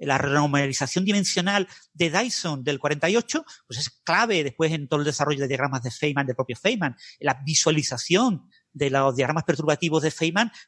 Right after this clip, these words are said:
era muy clara para ver cómo había que renormalizar. Pero sin esa herramienta tan bella para ver la estructura de lo que estás calculando y poder ver cosas que normalmente no se ven, eh, era imposible ver que era una teoría renormalizable.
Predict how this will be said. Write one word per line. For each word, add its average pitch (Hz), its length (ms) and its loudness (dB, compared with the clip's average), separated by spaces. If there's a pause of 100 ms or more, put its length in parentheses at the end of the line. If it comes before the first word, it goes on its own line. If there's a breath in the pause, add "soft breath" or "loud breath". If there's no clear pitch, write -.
era 151 140 -2
muy 185 160 0
clara 170 560 2
para 139 140 -2
ver 147 140 0
cómo 151 180 -4
había 147 120 2
que 143 100 -4
renormalizar. 131 640 -2 (260 soft breath)
Pero 147 100 -4
sin 147 300 -2
esa 247 360 2
herramienta 226 920 0 (480 loud breath)
tan 165 280 -2
bella 147 500 0 (360)
para 139 260 0
ver 196 420 0 (180)
la 147 260 -4
estructura 190 640 -2
de 196 60 0
lo 190 60 0
que 170 60 -6
estás - 120 -8
calculando 196 600 -2 (180)
y 151 80 -12
poder 175 280 2
ver 208 260 2
cosas - 400 0
que - 120 -6
normalmente 175 320 -4
no 180 80 -2
se 196 140 -2
ven, 254 300 0 (420)
eh, 131 320 -2
era 143 180 0
imposible 165 540 2
ver 135 200 0
que 139 120 0
era 135 100 0
una 135 120 0
teoría 131 260 0
renormalizable. 120 680 -2